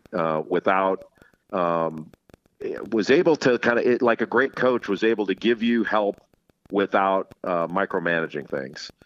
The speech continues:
And, and I would say another one would be Lee Fitting at, uh, at E S P N, who, uh, you know, used to run, uh, he used to sit in the big chair to produce College Game Day, and was a, was a tremendous influence on me for, for how to do the job and do it right.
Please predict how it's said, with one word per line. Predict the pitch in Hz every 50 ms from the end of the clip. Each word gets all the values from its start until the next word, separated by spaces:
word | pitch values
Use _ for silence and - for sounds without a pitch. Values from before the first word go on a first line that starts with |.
| _ _ _ _ _
And, | - 90 87 87 85 85 85 82 82 82 85 -
and | 92 87 87
I | 87 87
would | 92 90 -
say | - 104 92
another | 87 90 92 95 95
one | 90 90 87 87
would | 87 87 82
be | 92 90 87
Lee | 85 90 90 85
Fitting | - - 98 107 113 92 76 76
at, | 73 71 - -
uh, | 82 76 76 76 -
at | 85 80 80
E | 80 80
S | 78 -
P | - - 82
N, | 76 73 69 69 - -
who, | - 85 82 80 80 80 80 76 - - - - - - - -
uh, | - 95 80 78 76 76 76 76 -
you | - 90
know, | 82 78 80 78 -
used | 95 92 85 - -
to | 90
run, | 82 87 85 85 82 80 80 80
uh, | 80 78 76 78 76
he | 82 90
used | 87 85 - -
to | -
sit | - 107
in | 90 80
the | 80
big | - 90 85 -
chair | - - 90 85 85 85 85 82 80 - - _
to | - 87
produce | - - 90 87 82 -
College | - - 85 82 82 76 -
Game | - 87 92 110 110
Day, | - 71 65 67 - _ _ _
and | - 82 78 78 78 76 78
was | 78 80 76 76
a, | 82 76 76 76 -
was | 85 82 80 69
a | 78 76
tremendous | - - 90 82 82 90 101 110 95 -
influence | 92 85 - - 85 78 76 - -
on | 78 73 76
me | 76 76 78 78 78
for, | 76 - - 78 76 78 - -
for | - 80 76
how | 73 85 85 85
to | 82 80
do | 80 82 78
the | 71 78
job | - - 80 73 76 78 80 -
and | 78
do | - 82 80
it | 82
right. | 67 76 92 107 117 90 -